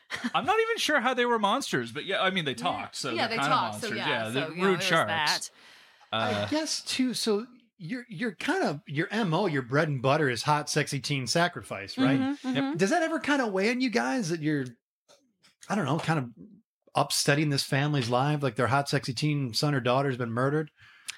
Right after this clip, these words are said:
Speaker 1: Huh.
Speaker 3: Does it ever weigh, like, you, I mean, not being called to the show, it's still a part, you're still on the team.
Speaker 2: Right.
Speaker 3: You know, you're,
Speaker 1: Mm-hmm.
Speaker 3: so I guess you're still a part of it, but does it ever weigh on you?
Speaker 2: I never really thought about it until just now.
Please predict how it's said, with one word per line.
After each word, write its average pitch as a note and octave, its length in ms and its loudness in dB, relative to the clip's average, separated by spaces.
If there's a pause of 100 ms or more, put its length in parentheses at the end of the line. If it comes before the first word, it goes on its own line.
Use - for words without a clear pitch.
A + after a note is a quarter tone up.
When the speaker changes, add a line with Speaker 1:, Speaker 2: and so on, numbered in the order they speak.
(600)
Speaker 1:
Huh. G4 160 -6
Speaker 3:
Does A4 100 4
it G3+ 60 4
ever B3 160 2
weigh, A#3+ 280 2
like, F#3+ 260 0
you, G#3+ 180 0
I A#3+ 40 2
mean, A3+ 240 2 (360)
not A3 260 2
being F#3+ 180 0
called F3+ 260 2
to D3+ 40 -12
the C3 100 -4
show, E3 340 2
it's A#2 120 -8
still G3 220 2
a C#3+ 40 -2
part, E3+ 240 2
you're D#3 100 0
still C#4 140 4
on F#3 60 -2
the C#3 60 -4
team. A2+ 380 -4 (640)
Speaker 2:
Right. D#3+ 220 2
Speaker 3:
You D#3 120 2
know, C#3 80 2
you're, B2+ 200 2
Speaker 1:
Mm-hmm. D4 220 -4 (140)
Speaker 3:
so C#3+ 340 0
I C#3 80 0
guess E3+ 220 -2
you're B2 60 -4
still D3+ 180 -2
a A#2 40 -2
part C#4 220 -4
of A2+ 100 -4
it, G2+ 160 -12
but A2+ 180 -10 (180)
does C#3 100 -8
it A3+ 80 -2
ever C4 120 -6
weigh B3 200 -6
on D4 80 -10
you? D#4 140 -14 (100)
Speaker 2:
I A3+ 60 2
never B3+ 180 4
really E3 140 2
thought G3 200 2
about G3 180 0
it F#3 40 -2
until D#3 220 -4
just D3 260 -2
now. D#3+ 220 -4